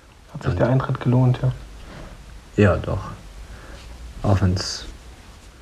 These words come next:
Speaker 2: es war ja zum Glück nicht mehr ganz, also nicht ganz so teuer, wie wir erst vermutet haben, aber doch, war schon echt sehr schön von Farben her und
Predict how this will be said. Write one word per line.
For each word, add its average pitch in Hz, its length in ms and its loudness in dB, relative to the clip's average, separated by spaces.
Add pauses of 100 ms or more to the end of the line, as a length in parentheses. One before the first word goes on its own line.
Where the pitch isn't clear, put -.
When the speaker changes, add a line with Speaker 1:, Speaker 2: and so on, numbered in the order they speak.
(480)
Speaker 2:
es - 100 -16
war 117 160 10
ja 104 80 4
zum 120 160 4
Glück 120 180 6
nicht 110 140 2
mehr 117 160 6
ganz, 120 420 2
also 101 240 -2 (100)
nicht 101 240 -4
ganz 113 280 -2
so 107 140 4
teuer, 110 340 4
wie 104 120 2
wir 101 100 4
erst 101 180 -4
vermutet 113 540 -2
haben, 113 420 0
aber 104 340 -6 (1000)
doch, 92 300 2 (260)
war 101 320 2
schon - 260 2
echt - 280 -4
sehr 87 480 2 (340)
schön 92 540 0 (400)
von 92 180 0
Farben 98 480 4
her 92 440 2
und 90 280 -2